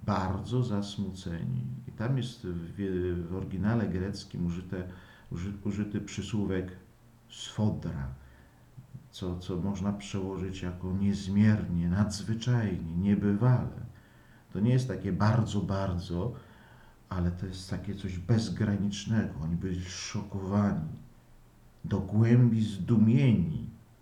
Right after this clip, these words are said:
No jest czym się być zdumionym. Ale dalej, jak czytamy ich reakcję: „Chyba nie ja,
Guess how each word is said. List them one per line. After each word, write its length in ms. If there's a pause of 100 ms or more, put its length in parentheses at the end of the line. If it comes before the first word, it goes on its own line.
(1400)
No 120
jest 280
czym 200
się 160
być 260
zdumionym. 680 (1300)
Ale 240
dalej, 440
jak 180
czytamy 480
ich 180
reakcję: 760 (2250)
„Chyba 480
nie 240
ja, 220